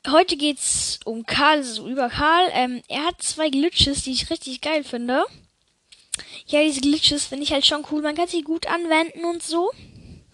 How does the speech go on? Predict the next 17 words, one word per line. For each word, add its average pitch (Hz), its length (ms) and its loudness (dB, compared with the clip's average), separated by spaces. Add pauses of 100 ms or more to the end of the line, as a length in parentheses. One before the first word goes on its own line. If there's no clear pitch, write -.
(580)
Der 302 220 2
erste 330 340 4
Glitch 294 460 4 (440)
ist, - 240 -6
ah, 392 320 2
ich 370 120 2
hab 330 60 0
mich 320 140 2
grad - 320 -6
mit 277 160 -12 (300)
meinem 269 320 -4
Kabel 269 500 4
irgendwie 254 300 -2
verfangen 262 460 -6
in 233 40 -8
meinem 233 220 -8
Fuß. 262 500 -4